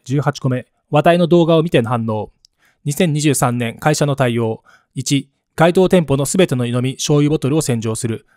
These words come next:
二、同店舗と近隣の店舗では、食器、調味料の提供方式を変更。三、店内に食器や調味料を設置し、客自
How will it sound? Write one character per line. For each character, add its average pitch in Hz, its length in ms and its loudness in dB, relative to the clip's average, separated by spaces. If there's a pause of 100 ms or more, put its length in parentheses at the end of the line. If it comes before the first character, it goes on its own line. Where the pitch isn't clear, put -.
(120)
二、 160 260 -2 (100)
同 180 180 6
店 143 200 0
舗 135 80 0
と 131 100 0
近 156 160 -4
隣 151 160 -2
の 151 120 -2
店 147 160 -2
舗 117 100 -4
で 117 80 -2
は、 131 200 -2
食 - 280 -2
器、 160 160 -4
調 170 200 2
味 180 120 2
料 143 120 4
の 143 140 0
提 147 160 2
供 151 160 0
方 151 200 0
式 - 180 -4
を 156 80 0
変 110 220 -6
更。 107 340 -6 (400)
三、 147 340 -2 (260)
店 190 200 4
内 151 200 -2
に 170 140 -4
食 - 220 -2
器 175 80 0
や 165 80 2
調 170 180 2
味 175 120 0
料 127 120 2
を 113 60 -4
設 - 160 -6
置 - 100 -10
し、 160 220 -4 (160)
客 165 200 0
自 170 140 -2